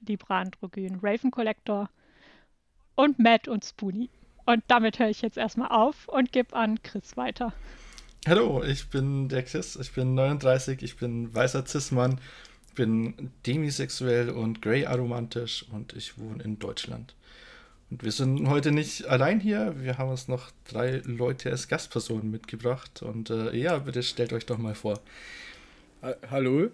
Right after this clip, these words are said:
Speaker 3: ne, ich bin der Dominik, weiß männlich, bisexuell, bin vierundzwanzig Jahre alt und komm aus Thüringen,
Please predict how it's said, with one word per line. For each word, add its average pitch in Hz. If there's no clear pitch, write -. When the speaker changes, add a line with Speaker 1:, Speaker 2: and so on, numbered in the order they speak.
Speaker 3:
ne, 160
ich -
bin 147
der 123
Dominik, 160
weiß 143
männlich, 185
bisexuell, 180
bin 151
vierundzwanzig 170
Jahre 202
alt 190
und 170
komm 233
aus 190
Thüringen, 185